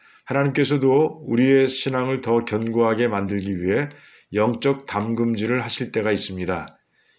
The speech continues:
이때 사용하시는 도구가 바로 고난입니다. 다윗은 자기를 시기해서 죽이려고 하는 사울을 피해 부모를 모시고 증조 할머니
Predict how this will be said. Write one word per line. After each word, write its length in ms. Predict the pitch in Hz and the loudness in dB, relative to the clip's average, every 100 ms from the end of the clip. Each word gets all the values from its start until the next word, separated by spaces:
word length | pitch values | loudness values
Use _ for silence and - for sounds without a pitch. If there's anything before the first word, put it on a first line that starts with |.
| - | -8
이때 280 | 113 131 127 | -2 0 2
사용하시는 680 | - 127 120 117 113 117 | 2 0 0 0 -2 -4
도구가 680 | 101 101 92 98 135 165 - _ _ | -4 -4 -2 0 -2 -6 -14 _ _
바로 440 | 95 98 113 123 - | -2 0 2 0 -4
고난입니다. 800 | 107 104 98 87 82 82 76 _ _ _ _ - - - - - | -4 -2 -2 -4 -6 -8 -8 _ _ _ _ -20 -20 -20 -20 -6
다윗은 380 | 113 131 147 156 | 0 2 2 0
자기를 440 | 117 120 139 151 | 0 2 2 2
시기해서 720 | - - 143 151 143 147 143 | 2 0 2 2 4 4 2
죽이려고 480 | 139 120 127 131 123 | 0 -2 2 2 2
하는 240 | 123 135 127 | 0 0 -2
사울을 460 | - 135 123 117 | -2 0 -2 -2
피해 400 | - 104 95 147 - - - _ _ _ _ | -2 0 0 -2 -8 -20 -20 _ _ _ _
부모를 400 | - 120 127 135 | -2 2 2 2
모시고 640 | 135 107 - 101 113 156 185 - _ _ - | 2 2 0 0 2 0 -2 -16 _ _ -6
증조 400 | - 123 123 127 | -2 0 2 2
할머니 520 | 120 120 123 131 110 | 2 0 0 0 0